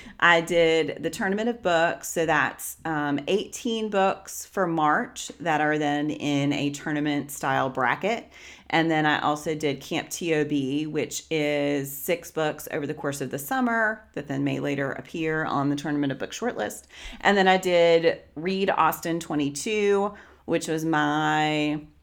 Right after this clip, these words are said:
personal goal at first to read Austin's six major novels over the course of the year. So I did two months for each, but I ended up making that a buddy read and had, you know, a pretty large group reading along with me.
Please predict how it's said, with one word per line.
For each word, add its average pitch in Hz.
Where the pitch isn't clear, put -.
personal 277
goal 185
at -
first 170
to 160
read 160
Austin's 156
six 196
major 175
novels 156
over 160
the 147
course 151
of 160
the 165
year. 143
So -
I 147
did 143
two 165
months 156
for -
each, 175
but -
I 170
ended 185
up 170
making 160
that 156
a 143
buddy 151
read 175
and 165
had, 143
you 523
know, 269
a 240
pretty 285
large 247
group 196
reading 190
along 156
with 165
me. 175